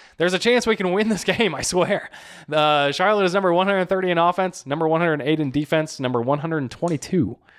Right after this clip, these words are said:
in special teams. So we've really got 'em on the special teams game. Um, they're pretty bad across the board. You can look at the rankings, though, and you'll see their biggest struggles have been offensively.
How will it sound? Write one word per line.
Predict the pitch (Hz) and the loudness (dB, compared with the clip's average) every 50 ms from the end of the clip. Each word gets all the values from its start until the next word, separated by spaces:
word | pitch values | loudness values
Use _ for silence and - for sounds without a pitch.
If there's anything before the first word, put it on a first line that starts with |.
| _ _ - | _ _ -10
in | 107 110 | -8 -6
special | - - 143 135 - 113 | -2 -2 -2 -2 -2 -6
teams. | - - 127 104 90 - | -6 -6 -8 -8 -6 -6
So | 120 | -6
we've | 110 104 - | -6 -6 -8
really | 101 101 110 120 117 110 101 | -8 -4 -2 0 0 0 0
got | 95 95 87 - - | -2 -4 -6 -6 -10
'em | - - _ _ _ _ | -12 -16 _ _ _ _
on | - 104 | -12 -10
the | 98 92 | -10 -4
special | - 110 98 98 101 | -2 -4 -4 -4 -6
teams | - - 87 90 - | -14 -14 -14 -14 -12
game. | - - - 60 - - _ _ - - - - - - - - - - - - - | -12 -12 -12 -12 -14 -16 _ _ -20 -20 -20 -20 -20 -20 -20 -20 -20 -20 -20 -14 -4
Um, | - 120 117 117 113 110 104 92 - _ _ _ - | -2 0 0 2 0 -2 -4 -6 -12 _ _ _ -4
they're | - 139 | -2 -2
pretty | 135 175 190 190 | 0 0 0 2
bad | 190 185 185 | 2 2 0
across | 175 - 180 180 175 | 0 0 -2 -2 -2
the | - 156 | -4 -4
board. | 139 139 151 160 180 175 170 - _ _ _ _ _ _ _ _ _ _ _ _ _ _ - | 0 2 2 2 2 0 -4 -14 _ _ _ _ _ _ _ _ _ _ _ _ _ _ -4
You | 135 131 | -4 -2
can | - 143 | -2 0
look | 151 151 - | -2 -2 -2
at | 156 | 0
the | 147 | 0
rankings, | 131 135 143 143 156 143 127 | 2 2 0 0 -2 -2 0
though, | 151 147 147 | 0 2 2
and | 143 135 | 2 0
you'll | 127 123 | -2 -4
see | 123 - 143 139 143 | -2 -2 -2 -2 0
their | 131 117 104 | 0 -2 -2
biggest | 107 120 123 123 - | 0 -2 -2 0 0
struggles | 143 135 127 123 120 | 0 0 0 0 -4
have | 120 104 101 | -6 -6 -2
been | 120 123 127 127 - | -2 -2 -2 -2 0
offensively. | 131 143 151 143 - 151 151 - - 120 101 95 90 80 - - | 0 0 0 0 0 -2 -2 -2 -4 -8 -8 -8 -10 -10 -12 -12